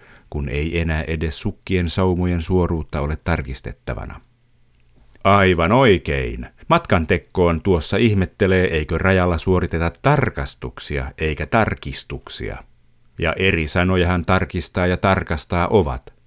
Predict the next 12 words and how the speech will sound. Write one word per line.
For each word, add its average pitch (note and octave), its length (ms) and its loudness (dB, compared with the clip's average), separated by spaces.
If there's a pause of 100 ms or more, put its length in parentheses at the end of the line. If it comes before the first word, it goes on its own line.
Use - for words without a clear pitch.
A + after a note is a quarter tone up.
(320)
Kumpikin A2 460 4
johtuu G2+ 380 4
sanasta F#2 560 -2
tarkka, - 640 -2 (200)
ja D2 100 -4
ne C#2+ 140 -2
ovat C#2 220 -4
olleet C#2 320 -4
kielessämme E2+ 680 0
jo E2+ 120 2
satoja F#2 460 0
vuosia. C#2 540 -4